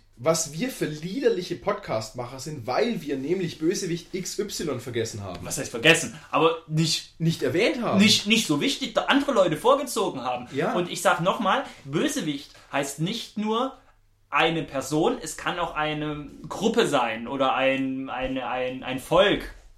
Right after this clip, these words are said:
Speaker 2: Irgendetwas in die Richtung. Also das ist genauso mit drin. Soll ich anfangen, Benni, oder willst du
Speaker 1: Schieß
Speaker 2: anfangen?
Speaker 1: los, ja.
Speaker 2: Mhm. Bei mir, die Nummer eins ist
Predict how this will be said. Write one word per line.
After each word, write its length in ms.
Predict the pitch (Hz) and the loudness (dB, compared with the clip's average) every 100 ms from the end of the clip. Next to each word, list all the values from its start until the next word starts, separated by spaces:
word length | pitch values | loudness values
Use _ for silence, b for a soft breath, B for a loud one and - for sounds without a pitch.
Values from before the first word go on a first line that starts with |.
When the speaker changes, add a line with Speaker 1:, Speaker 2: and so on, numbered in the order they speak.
| - - - | -8 -8 -4
Speaker 2:
Irgendetwas 540 | 190 185 165 160 151 151 | -2 2 0 2 0 0
in 80 | |
die 120 | 143 151 | 0 0
Richtung. 540 | 135 - 104 107 101 - - b b b b b b b | -2 -6 -12 -14 -16 -10 -8 b b b b b b b
Also 260 | - 143 143 | -2 0 2
das 200 | 165 170 | 2 2
ist 260 | - - - | -2 -4 0
genauso 380 | 143 131 127 | 4 4 4
mit 220 | 123 117 - | -2 -6 -8
drin. 200 | 110 107 B | -10 -10 B
Soll 160 | - 175 | 0 2
ich 100 | 196 | 4
anfangen, 280 | 254 202 147 | 2 0 0
Benni, 200 | 139 143 | 0 0
oder 120 | 139 | -2
willst 200 | 139 - | -2 0
du 40 | |
Speaker 1:
Schieß 180 | 214 220 - | 2 2 2
Speaker 2:
anfangen? 140 | 208 220 | 2 2
Speaker 1:
los, 200 | 233 208 | 0 -2
ja. 380 | 202 147 247 269 214 | 0 2 0 -4 -4
Speaker 2:
Mhm. 640 | 175 139 127 156 226 349 381 - _ _ _ _ _ _ - - - _ - | -2 -2 -2 -4 -4 -4 -8 -20 _ _ _ _ _ _ -16 -16 -20 _ 0
Bei 180 | 156 165 | 2 4
mir, 500 | 233 240 120 - - - | 4 4 2 -4 -18 -18
die 280 | 135 190 294 | -4 4 6
Nummer 260 | 277 240 | 8 10
eins 360 | 180 170 170 - | 8 6 2 -2
ist 540 | 175 170 - - - | 0 0 -2 -10 -14